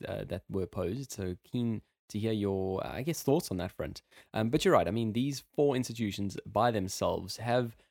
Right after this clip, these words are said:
really a stranglehold on social conversation, social dialogue, and, uh, and have an insane amount of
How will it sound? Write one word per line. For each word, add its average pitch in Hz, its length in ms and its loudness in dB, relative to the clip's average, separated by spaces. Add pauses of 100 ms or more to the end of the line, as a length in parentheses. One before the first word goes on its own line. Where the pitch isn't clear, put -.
(120)
really 190 180 2
a - 40 0
stranglehold 98 880 2
on 101 460 0 (140)
social 143 320 2
conversation, 113 540 -4
social - 320 -8
dialogue, 85 500 -4 (100)
and, 104 340 -2
uh, - 160 -4 (140)
and 117 180 -4
have 147 300 4
an 123 160 0 (140)
insane 160 540 0
amount 117 260 2
of - 60 -16